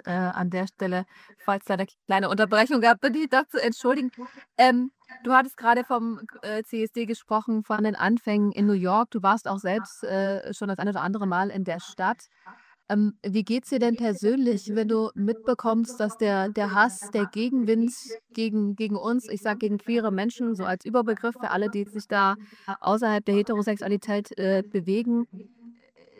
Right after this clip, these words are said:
dass sich doch da die Stimmung verändert hat, dass man vielleicht auch persönlich angefeindet wird, angegriffen wird?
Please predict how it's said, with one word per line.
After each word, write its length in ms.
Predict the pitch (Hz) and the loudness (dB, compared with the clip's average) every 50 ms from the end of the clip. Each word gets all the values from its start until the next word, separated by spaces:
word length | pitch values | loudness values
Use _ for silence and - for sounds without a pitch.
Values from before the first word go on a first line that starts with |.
| - 185 _ - - | -20 -20 _ -10 -4
dass 180 | - 196 220 | -2 -2 -2
sich 120 | - 247 226 | -2 -4 -4
doch 120 | - 220 | -4 -2
da 120 | 214 208 208 | 0 -2 0
die 140 | 202 214 | 0 -2
Stimmung 500 | 196 - - 226 226 226 220 214 208 196 | -2 0 0 2 4 4 2 2 -2 -4
verändert 600 | 185 - - 208 - 196 226 240 233 180 - - | -6 -4 -2 -2 0 0 0 0 0 0 -2 -4
hat, 380 | 170 160 - 240 233 - - - - | -8 -8 -8 -8 -12 -16 -16 -8 -6
dass 180 | 175 185 - | -6 -6 -4
man 400 | - 208 185 190 190 185 185 185 185 | -4 -4 -2 -2 -2 -2 -2 -4 -4
vielleicht 280 | - 214 190 202 - - | -2 -2 -2 -2 -2 -4
auch 120 | 190 185 | -6 -4
persönlich 480 | - 208 196 196 214 214 214 208 - - | 0 0 0 2 2 0 0 0 -2 -2
angefeindet 560 | - 202 220 233 - - 226 214 214 220 214 | -2 -2 -2 -4 -2 -2 -2 0 0 -2 -2
wird, 200 | 220 214 208 - | -4 -4 -2 2
angegriffen 720 | - 180 190 233 240 254 220 - 214 233 226 - 247 214 | 2 2 2 2 0 0 0 0 -2 -2 -2 -2 -4 -2
wird? 200 | 202 214 220 220 | 0 0 -2 -2